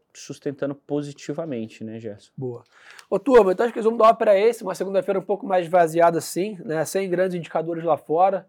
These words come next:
Speaker 2: né? O mercado global fica monitorando a temporada de balanço dos Estados Unidos, somado, é claro, a essas desenrolares aí desses dados mais negativos, é, divulgados no overnight da China. No Brasil, I B C B R, nove horas da manhã,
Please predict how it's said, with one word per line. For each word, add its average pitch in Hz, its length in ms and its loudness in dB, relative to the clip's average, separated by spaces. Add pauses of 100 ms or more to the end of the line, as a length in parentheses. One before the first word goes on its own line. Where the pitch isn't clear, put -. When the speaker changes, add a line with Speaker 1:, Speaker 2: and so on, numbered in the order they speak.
Speaker 2:
né? 147 100 -8
O 151 60 -2
mercado 165 320 -2
global 156 320 2
fica - 160 -2
monitorando 160 440 0
a - 20 -20
temporada 156 340 -2
de 151 80 -6
balanço 151 420 -4
dos 143 120 -16
Estados 151 400 -4
Unidos, 165 440 -6 (400)
somado, 175 400 2
é 165 60 2
claro, 170 220 2
a - 20 2
essas 165 460 -4
desenrolares 156 720 0
aí 151 100 -2
desses 156 240 -12
dados 147 380 -6
mais 147 180 -6
negativos, 147 800 -10
é, 135 220 -8
divulgados 139 460 -4
no 143 80 -6
overnight 135 480 -6
da 139 100 -8
China. 117 340 -16 (320)
No 208 120 0
Brasil, 214 320 4
I 185 40 2
B 180 140 2
C 196 160 0
B 185 100 2
R, 180 200 4
nove 175 340 2
horas 165 300 2
da 170 100 2
manhã, 202 400 0